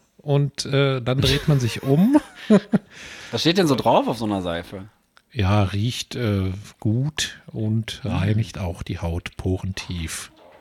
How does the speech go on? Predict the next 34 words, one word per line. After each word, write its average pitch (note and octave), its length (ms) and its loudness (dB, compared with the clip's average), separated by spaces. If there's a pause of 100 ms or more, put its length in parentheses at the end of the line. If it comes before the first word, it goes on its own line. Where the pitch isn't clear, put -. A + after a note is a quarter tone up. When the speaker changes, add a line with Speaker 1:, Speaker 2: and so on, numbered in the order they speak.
(400)
Speaker 2:
Porentief. G2 720 0 (360)
Speaker 1:
Mhm. C#3+ 40 -4
Speaker 2:
Poren C#3 340 4
ist F#2 120 -4
auch B2+ 160 2
ein G#2 140 -2
Wort F#2+ 160 -2
für G#2 100 -8
Pipi-Kaka-Liste F#2 720 -10
übrigens. F2 220 -12
Poren. A2+ 440 -6
Also, G2 180 -4
aber A2+ 180 0
eigentlich C#3 200 2
überall, D3+ 300 0
wo C3+ 100 0
Po D3+ 280 0
drin A#2 160 -4
ist, A2 160 -10
deswegen A#2+ 280 -4
sind A2+ 200 -6
die A2+ 40 -4
ganzen B2 300 -4
Po-Sachen C#3 640 -2 (520)
ja A2+ 120 -4
quasi B2 380 -2
jetzt A2 140 -8
wie A2+ 80 -2
durch A#2 380 -4
Podium C3+ 460 2
schon A2 160 -6
erledigt, G#2+ 540 -10
weißt - 180 -18
du? D3 120 -10